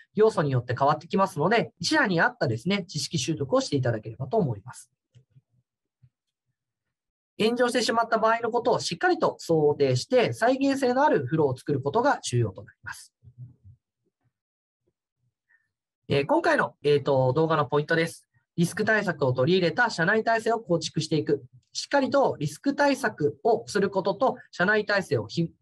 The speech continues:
の構築を紐付けてですね、リスク対策と体制構築を循環させていく。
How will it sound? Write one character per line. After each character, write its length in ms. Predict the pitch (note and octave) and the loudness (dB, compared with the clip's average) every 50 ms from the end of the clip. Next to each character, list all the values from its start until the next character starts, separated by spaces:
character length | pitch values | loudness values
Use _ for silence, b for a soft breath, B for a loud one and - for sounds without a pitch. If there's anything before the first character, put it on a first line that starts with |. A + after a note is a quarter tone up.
| _ - | _ -8
の 160 | D#3+ D3+ C#3 | -4 -2 -2
構 200 | C3+ - F3 D#3+ | 0 0 0 0
築 180 | - - - D3 | 0 -2 -2 -2
を 60 | B2+ | -2
紐 260 | B2 - F3+ G#3+ B3+ | 0 2 2 0 2
付 160 | B3 C4+ - C#4 | 0 0 -2 0
け 80 | G#3+ | 0
て 80 | E3 B2+ | 0 -2
で 60 | A#2+ | -2
す 160 | A#2+ - D#3 | -4 -4 -2
ね、 160 | G#3 A3 G#3+ B B B B B B | -2 -2 -2 B B B B B B
リ 140 | F#3+ F#3+ | -2 -2
ス 80 | - - | -2 -2
ク 100 | - A#3 | -6 -2
対 180 | C4+ B3+ A#3+ G#3+ | 0 0 0 0
策 200 | F#3+ - - - | -4 -12 -12 -6
と 160 | - A#2+ B2 | -4 -4 0
体 180 | E3+ F3 F3 | 0 -2 0
制 160 | - F#3 F3 E3+ | 0 0 -2 0
構 180 | - F#3 D#3+ | 0 -2 -2
築 300 | - - - - - G#3 | -2 -4 -8 -2 0 2
を 80 | G#3 D3+ | 2 2
循 240 | B2 C#3+ G#3+ A#3+ B3 | 2 0 -2 0 0
環 180 | - C4 B3+ | 0 0 0
さ 120 | B3+ B3 A3 | 0 -2 -4
せ 80 | - | 0
て 100 | - A3+ | 0 0
い 80 | A3 G#3+ | 0 2
く。 260 | - - F#4+ - | 0 -2 -2 -2